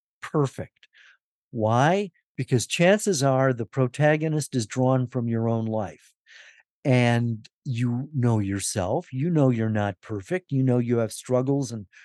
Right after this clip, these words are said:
shortcomings. And so you wanna bake those qualities into your protagonist to make the character more authentic. Similarly, the antagonist stands in the way of what the protagonist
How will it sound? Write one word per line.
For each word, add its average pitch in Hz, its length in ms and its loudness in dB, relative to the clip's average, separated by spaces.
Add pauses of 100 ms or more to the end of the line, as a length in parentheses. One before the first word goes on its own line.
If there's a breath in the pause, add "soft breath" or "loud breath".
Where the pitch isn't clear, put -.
shortcomings. 123 840 0 (300 soft breath)
And 131 120 -2
so 160 120 0
you 160 160 2
wanna 180 260 4
bake 151 420 0 (140)
those 147 340 0
qualities 139 760 -2
into 131 200 -4
your 110 160 -2
protagonist 113 1000 -6 (340 soft breath)
to 139 100 0
make 131 300 2 (140)
the 151 100 -4
character 127 540 -2
more 107 380 -2 (260)
authentic. 226 560 -4 (640 soft breath)
Similarly, 135 880 2 (100)
the 120 220 -6
antagonist 123 840 0 (320 soft breath)
stands 156 720 2
in 143 160 0
the 120 100 2
way 117 760 2 (300)
of 120 220 2
what 131 180 2
the 135 200 -6
protagonist 117 880 2